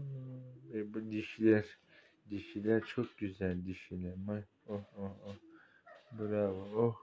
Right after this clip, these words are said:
bak bu da beyaz çikolata. Oh. Oh. Bravo.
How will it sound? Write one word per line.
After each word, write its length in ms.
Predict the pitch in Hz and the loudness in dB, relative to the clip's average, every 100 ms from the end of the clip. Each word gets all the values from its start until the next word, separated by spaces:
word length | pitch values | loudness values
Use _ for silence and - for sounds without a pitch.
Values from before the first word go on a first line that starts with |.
| - _ | -16 _
bak 220 | 107 107 | 0 0
bu 160 | 110 113 | 0 6
da 140 | 113 104 - - _ _ | 8 6 -2 -20 _ _
beyaz 380 | 107 107 110 104 | 8 10 8 2
çikolata. 800 | - - 104 98 95 - 127 120 _ | -10 0 2 2 -2 -4 -6 -8 _
Oh. 240 | 113 107 104 _ _ _ _ _ _ _ _ _ _ _ _ _ _ 127 | -4 -4 -6 _ _ _ _ _ _ _ _ _ _ _ _ _ _ -4
Oh. 220 | 107 107 - - _ - - _ _ _ _ _ _ _ _ 120 | -2 -2 -8 -20 _ -20 -20 _ _ _ _ _ _ _ _ -10
Bravo. 600 | 107 107 104 101 98 | -6 -2 -2 -2 -6